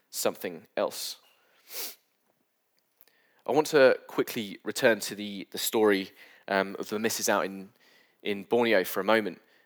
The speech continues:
um, and about her heart attitude and something that I try and emulate to be like. She's always been a slightly more loving person than, than me, but she phoned me up, um, maybe like a, maybe like a month ago, and she was telling me the story of, uh,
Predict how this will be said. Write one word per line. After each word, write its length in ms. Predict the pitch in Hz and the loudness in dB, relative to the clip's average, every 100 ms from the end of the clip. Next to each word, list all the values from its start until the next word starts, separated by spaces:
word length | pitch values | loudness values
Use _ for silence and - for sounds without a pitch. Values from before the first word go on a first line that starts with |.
| _ | _
um, 300 | 95 92 92 - | -4 -4 -6 -12
and 80 | 104 | -6
about 340 | 101 104 95 - _ _ _ _ | 2 2 2 -2 _ _ _ _
her 180 | - 107 | -2 -2
heart 340 | - 113 98 | 2 0 2
attitude 540 | 107 73 - - - - _ _ _ | 0 -2 -6 -14 -16 -18 _ _ _
and 100 | 98 | -10
something 380 | - 98 - 98 | -4 -4 -4 -2
that 160 | 95 - _ | -2 -2 _
I 120 | 117 | 0
try 200 | - 110 | 0 -2
and 80 | 104 | 0
emulate 460 | 104 101 92 87 - _ _ - | 0 0 -2 -2 -8 _ _ -14
to 100 | 107 | -2
be 160 | 123 | -2
like. 300 | 110 - 67 | -2 -6 -8
She's 240 | - 95 - | -12 -10 -6
always 180 | 98 92 | -6 -6
been 200 | 95 92 | -10 -10
a 120 | - | -10
slightly 280 | - 104 104 | -2 -2 -2
more 120 | 92 | -4
loving 280 | 95 92 95 | -2 -4 -6
person 400 | - 98 - 92 | -4 -4 -4 -12
than, 100 | 87 - - - | -16 -20 -20 -8
than 160 | 101 | -4
me, 160 | 113 117 | 0 2
but 180 | - - - | 0 -4 -14
she 140 | - 135 | -8 -4
phoned 240 | - 151 | 4 4
me 80 | 151 | 6
up, 240 | 123 - - - | 2 0 -16 -2
um, 360 | 113 104 101 95 - _ _ _ - _ _ _ _ _ | 2 2 0 -6 -18 _ _ _ -20 _ _ _ _ _
maybe 140 | 127 | 0
like 220 | 110 101 110 | 4 4 0
a, 40 | - | -6
maybe 320 | - 110 123 | -4 2 4
like 160 | 110 101 | 4 2
a 40 | |
month 320 | 95 104 107 - | 0 0 0 -4
ago, 180 | 95 | 0
and 100 | 90 | 0
she 80 | - | -2
was 80 | 95 | -10
telling 200 | - 117 | -6 -4
me 60 | 104 | -4
the 80 | |
story 360 | 92 - 104 98 | -8 -2 0 0
of, 140 | 92 | 0
uh, 180 | 92 87 | 0 0